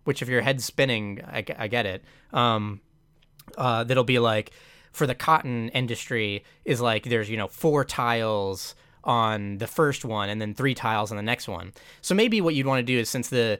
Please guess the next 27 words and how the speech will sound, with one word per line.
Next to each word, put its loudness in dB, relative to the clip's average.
the, 2
typically 0
the, 0
uh, 2
the, -2
the -4
payoff 4
gets -6
better 0
further -2
down -2
the -6
line, 0
what 2
you'd 2
wanna 2
do 0
is -2
get -2
rid 0
of 0
earlier 4
things 0
before -2
you -2
start -4
building. -4